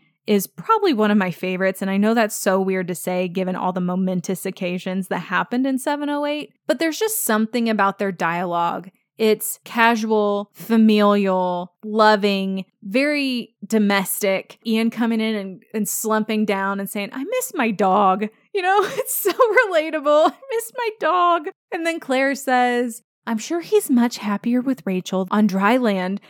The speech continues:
And Jamie, not even looking up, like, he's got his eyes covered, he goes, "I'd sell my soul to be on dry land." <laughs> The writer of this episode, Luke Skelhaus, really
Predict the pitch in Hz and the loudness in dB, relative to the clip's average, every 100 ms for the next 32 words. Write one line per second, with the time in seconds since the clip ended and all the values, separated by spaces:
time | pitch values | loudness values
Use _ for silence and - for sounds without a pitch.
0 | - 233 233 190 233 226 226 220 220 220 | -4 2 2 4 2 2 0 0 0 0
1 | 254 294 311 262 208 208 214 214 196 208 | 0 -2 -4 -4 -2 -4 -4 -4 -4 -6
2 | 208 190 214 214 190 190 185 185 - 202 | -6 -4 0 0 0 0 0 0 -6 -6
3 | 190 190 185 190 180 180 - - _ _ | -4 -4 -4 -4 -4 -6 -10 -20 _ _
4 | - 196 - - 170 190 175 185 - 139 | -6 -6 -6 -8 -8 -8 -8 -10 -6 -4
5 | 143 196 214 180 196 196 208 220 220 247 | -2 -4 -6 -4 -2 0 0 0 0 0
6 | 247 302 339 349 403 554 719 - - 679 | 0 0 0 2 2 2 0 0 -14 -14
7 | _ _ 539 539 _ _ _ _ _ 202 | _ _ -4 -4 _ _ _ _ _ -2
8 | 247 320 349 269 202 180 175 175 165 165 | 2 4 4 4 2 0 -2 -4 -6 -6
9 | 175 170 175 208 - - 180 180 175 170 | -4 -4 0 0 0 -4 -2 0 0 -2
10 | 170 - _ 196 196 214 180 175 | -4 -14 _ -10 0 2 2 -2